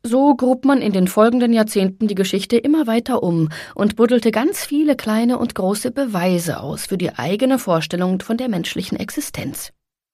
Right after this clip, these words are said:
Ende. Oh je, bitte jetzt nicht aufhören, dieses Hörbuch zu hören.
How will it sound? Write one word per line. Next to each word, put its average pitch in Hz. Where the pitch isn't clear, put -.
Ende. 175
Oh 285
je, 240
bitte 269
jetzt 269
nicht 302
aufhören, 214
dieses 202
Hörbuch 233
zu 185
hören. 175